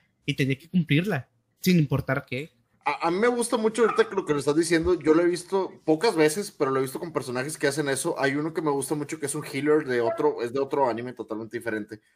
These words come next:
Speaker 2: donde el vato de que se cortaron, "No, no te voy a curar". O sea, "Eh, güey, me caí, me rompí", "No, no te voy a curar".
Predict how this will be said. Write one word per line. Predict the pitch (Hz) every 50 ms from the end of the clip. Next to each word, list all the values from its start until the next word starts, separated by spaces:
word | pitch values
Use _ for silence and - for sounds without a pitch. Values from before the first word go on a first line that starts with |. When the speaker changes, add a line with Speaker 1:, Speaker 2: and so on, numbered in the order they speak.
| _ _ -
Speaker 2:
donde | 131 147 156 151 151 151
el | 147
vato | 143 143 143 - - 180
de | 180 170
que | - 156
se | 147 - 147
cortaron, | - 151 139 - 190 208 220 190 147 - -
"No, | 131 131 127 123 _ -
no | 139 131 117
te | - 147
voy | 151
a | 147
curar". | - 143 120 127 135 - _ _ _ _ _ _ _ _ _ _ _ _ -
O |
sea, | - 165 151 160
"Eh, | 185 208
güey, | 208 202 175
me | 156 165 156
caí, | - 131 135 156 190 220 220
me | 220 202
rompí", | 170 156 139 131 180 185 - 139
"No, | 143 151 165 165 165
no | 156 -
te | - 156
voy | 156
a | 147
curar". | 156 156 147 143 139 - - _